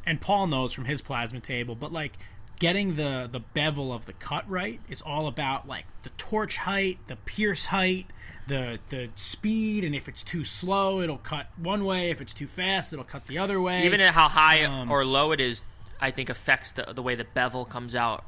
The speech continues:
Speaker 2: or something
Speaker 1: Mm-hmm.
Speaker 2: like that. Like
Speaker 1: Yep. And your air pressure. There's so many different factors, but what I was saying to Paul was, like,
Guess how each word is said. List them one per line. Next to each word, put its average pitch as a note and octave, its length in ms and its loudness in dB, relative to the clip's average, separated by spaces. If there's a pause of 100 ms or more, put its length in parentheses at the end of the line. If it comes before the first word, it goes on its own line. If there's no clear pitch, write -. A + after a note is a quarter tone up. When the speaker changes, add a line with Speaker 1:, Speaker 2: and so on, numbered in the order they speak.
(120)
Speaker 2:
or - 100 -8
something D3 520 2
Speaker 1:
Mm-hmm. A#2+ 80 0
Speaker 2:
like A#2 220 -2
that. A2+ 420 -2
Like B2+ 180 2
Speaker 1:
Yep. D#3+ 160 0 (260)
And E3 160 4
your D3 160 4
air E3+ 240 4
pressure. F#3+ 560 0
There's E3+ 160 -2
so A3+ 240 2
many G3+ 220 0
different D#3+ 320 0
factors, D#3+ 560 0
but C3+ 120 -8
what D#3 120 -4
I D#3+ 80 -2
was C#3+ 100 -4
saying F3+ 220 -2
to B2+ 80 -4
Paul G3 260 0
was, C3 160 -2
like, B2+ 200 -2